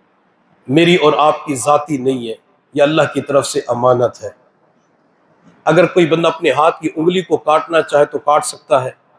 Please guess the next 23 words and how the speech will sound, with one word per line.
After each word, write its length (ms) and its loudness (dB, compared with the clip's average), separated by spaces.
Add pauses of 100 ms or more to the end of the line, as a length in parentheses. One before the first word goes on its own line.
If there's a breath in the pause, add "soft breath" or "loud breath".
(440)
नहीं 240 4
काट 220 2
सकता, 320 -4
ये 120 0
उंगली 300 2
अल्लाह 240 2
की 160 -6
तरफ 220 -6
से 140 -12
अमानत 560 2
है। 160 -20 (720 soft breath)
अगर 220 4
कोई 160 4
अपनी 280 2
रगों 340 4
को 300 -4
इश्क 400 -4
मजाजी 440 2
के 140 -4
अंदर 140 -4
किसी 340 -10
की 160 -4
मोहब्बत 420 0